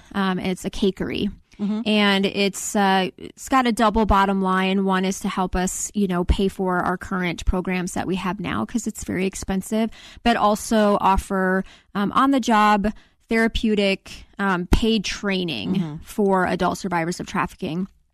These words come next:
Speaker 1: just to help them overcome a lot of the common barriers,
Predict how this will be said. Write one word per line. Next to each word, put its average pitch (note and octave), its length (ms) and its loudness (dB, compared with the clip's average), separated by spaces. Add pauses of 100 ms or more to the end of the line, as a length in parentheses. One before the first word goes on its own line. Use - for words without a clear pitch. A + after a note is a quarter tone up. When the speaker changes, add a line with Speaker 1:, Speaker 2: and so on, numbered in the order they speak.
(220)
Speaker 1:
just B3 220 -2
to A#3+ 80 2
help G#3+ 320 0
them G3 300 0 (280)
overcome G3+ 400 0
a G3 40 2
lot F#3 160 2
of F3+ 80 -2
the F#3+ 80 -2
common F3+ 340 -2
barriers, G#3 760 -2